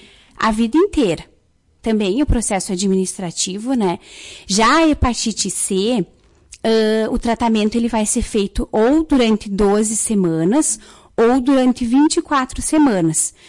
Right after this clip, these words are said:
Fez o tratamento, vai refazer os exames, pode até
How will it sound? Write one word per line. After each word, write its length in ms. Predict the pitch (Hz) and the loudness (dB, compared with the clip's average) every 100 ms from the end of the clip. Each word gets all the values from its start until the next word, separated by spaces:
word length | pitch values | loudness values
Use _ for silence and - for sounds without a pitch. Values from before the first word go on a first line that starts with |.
| - - | -20 -8
Fez 280 | - 240 220 | 0 0 0
o 40 | |
tratamento, 600 | 240 240 254 254 269 302 | -6 -2 2 2 2 0
vai 220 | 247 208 | 2 0
refazer 400 | 202 208 220 214 | 0 -2 -2 0
os 120 | 208 226 | 0 0
exames, 680 | 262 247 247 302 370 - - - - - _ | 0 2 4 2 2 -4 -12 -20 -20 -20 _
pode 280 | - 269 254 | 2 2 2
até 180 | 302 | 0